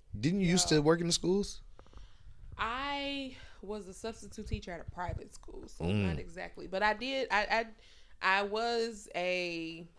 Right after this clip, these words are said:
Speaker 2: more like an instructor for, like, summer programs and stuff. But so I've worked with the population,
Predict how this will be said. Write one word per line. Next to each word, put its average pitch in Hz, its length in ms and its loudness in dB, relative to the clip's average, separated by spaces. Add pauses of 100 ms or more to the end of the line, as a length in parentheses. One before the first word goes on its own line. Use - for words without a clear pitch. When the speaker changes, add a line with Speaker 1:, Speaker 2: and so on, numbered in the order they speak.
(720)
Speaker 2:
more 349 80 -8 (420)
like 302 160 -4
an 175 140 -2
instructor 170 1160 -4
for, 160 240 -2
like, 131 220 -6
summer 165 280 -8
programs 165 580 -6
and 170 100 -2
stuff. 175 300 -2
But 190 180 -6
so 233 200 0
I've 240 240 0
worked 202 260 -2
with 180 120 -10
the - 60 -14
population, 180 800 -6